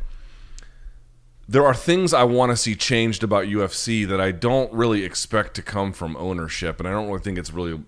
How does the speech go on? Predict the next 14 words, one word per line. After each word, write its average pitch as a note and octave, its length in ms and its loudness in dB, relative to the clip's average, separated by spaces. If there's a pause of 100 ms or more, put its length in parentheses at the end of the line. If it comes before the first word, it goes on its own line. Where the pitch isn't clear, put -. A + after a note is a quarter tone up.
realistic. E2+ 600 -6
Like, E2+ 320 -6 (920)
listen, F3 220 2
man, G#2 260 0 (440)
U D#3 220 6
F - 80 0
C E3+ 120 0
is C3 120 4
a A#2 40 2
business. F#2 520 -2 (1040)
And G2+ 180 -2
to C#3+ 100 0
my C3+ 140 6
knowledge, B2 600 4